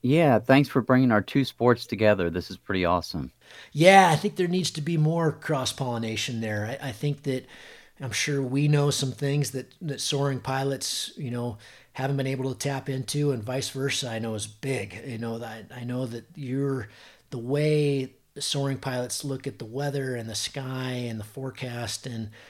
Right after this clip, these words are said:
Speaker 2: just because of their machinery, what they're able to do, and their glide difference is, um, you know, and speeds is massive. And it's, you know, we, we can't go fly and wave. We, w-,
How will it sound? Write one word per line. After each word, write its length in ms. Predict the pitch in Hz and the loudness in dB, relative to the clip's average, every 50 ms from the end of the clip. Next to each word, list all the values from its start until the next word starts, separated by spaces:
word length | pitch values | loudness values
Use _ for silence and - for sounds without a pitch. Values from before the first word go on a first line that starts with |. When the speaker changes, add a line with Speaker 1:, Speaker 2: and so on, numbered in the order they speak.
| - | -16
Speaker 2:
just 180 | _ - 143 - | _ -8 -6 -6
because 300 | 151 147 - 143 135 117 | -6 -6 -4 -4 -4 -4
of 160 | 120 104 104 _ _ _ _ _ | -6 -10 -14 _ _ _ _ _
their 220 | - 131 120 117 | -10 -8 -6 -6
machinery, 560 | 113 110 - - - 196 196 131 104 98 101 | -6 -2 -2 0 0 2 0 0 -2 -4 -6
what 180 | 104 110 110 107 | -6 -8 -6 -6
they're 160 | 135 120 117 | -8 -6 -6
able 240 | 120 120 123 120 120 | -6 -6 -6 -6 -8
to 120 | 107 110 | -10 -10
do, 500 | 98 92 _ - 139 143 143 131 117 107 | -12 -12 _ -6 -2 -2 0 0 0 -2
and 120 | 104 101 104 | -4 -4 -4
their 160 | 107 104 104 - | -6 -8 -10 -12
glide 500 | - 117 117 123 131 131 127 120 101 101 | -12 -8 -6 -6 -6 -4 -6 -8 -8 -8
difference 540 | 123 113 104 - 135 113 107 104 - - - | -10 -12 -10 -8 -8 -8 -6 -6 -6 -8 -8
is, 320 | 143 127 113 101 - - - - - - - - - - _ _ | -8 -8 -6 -6 -6 -8 -8 -14 -20 -20 -20 -20 -20 -20 _ _
um, 420 | 127 120 117 113 110 110 107 107 107 - _ | -8 -6 -4 -4 -4 -4 -6 -8 -12 -12 _
you 80 | 139 | -8
know, 80 | 120 113 | -6 -6
and 100 | 107 104 | -4 -4
speeds 640 | - - - - 147 143 139 127 113 98 - - - - | -4 -4 -4 -4 -4 -4 -4 -4 -4 -6 -8 -8 -10 -12
is 200 | - 123 104 - - - _ | -14 -12 -12 -12 -12 -14 _
massive. 720 | - 131 120 117 131 143 151 143 - - 110 95 92 - - - | -18 -16 -16 -14 -10 -8 -6 -6 -6 -6 -8 -10 -14 -16 -16 -12
And 180 | 143 117 113 | -10 -8 -6
it's, 320 | 113 110 104 - - - - - | -6 -6 -6 -8 -10 -10 -10 -10
you 60 | 127 | -10
know, 60 | 120 | -10
we, 160 | 113 120 139 - 110 107 - - - | -8 -10 -10 -12 -14 -18 -20 -14 -12
we 100 | 151 147 | -12 -10
can't 220 | - - 170 123 | -6 -6 -6 -4
go 140 | 117 131 107 | -4 -6 -6
fly 420 | 101 - - - 139 123 135 135 | -6 -10 -8 -4 -2 -2 0 0
and 200 | 127 110 101 98 | -2 -4 -4 -4
wave. 380 | 101 110 107 98 98 98 92 - | -4 -4 -4 -4 -6 -8 -8 -6
We, 140 | 131 131 143 | -8 -8 -8
w-, 300 | - - 160 151 143 | -8 -12 -12 -12 -12